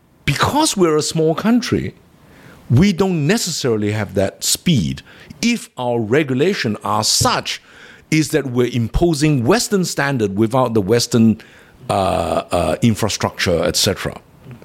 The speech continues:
Let me give you an example. Why are we implementing Basel three? Basel three is for can-, is cancer medicine for Western banks, you know, like the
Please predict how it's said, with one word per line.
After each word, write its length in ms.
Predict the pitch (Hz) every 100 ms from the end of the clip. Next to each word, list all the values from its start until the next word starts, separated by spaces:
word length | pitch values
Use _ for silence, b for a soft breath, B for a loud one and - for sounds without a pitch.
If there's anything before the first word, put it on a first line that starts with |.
| -
Let 140 | 131
me 80 | 135
give 140 | 120 101
you 40 |
an 80 | 82
example. 520 | 73 78 73 - - B B B B 208
Why 320 | 233 311 320
are 160 | 269 214
we 180 | 143
implementing 680 | 143 131 120 107 101 98 98
Basel 480 | 80 90 90 95 87
three? 480 | - - 117 71 - B B B B B B B B
Basel 380 | 170 202 233 262
three 240 | - 202 196
is 180 | 135 -
for 200 | 104 -
can-, 300 | - 131 131 -
is 140 | 104
cancer 420 | - 135 139 -
medicine 480 | 113 107 113 - 117
for 300 | 110 90 85 B B 87
Western 440 | - - 165 131
banks, 420 | 95 92 101 - - B B B -
you 160 | 170
know, 140 | 175 98 135
like 400 | 123 127 190 -
the 280 | 131 117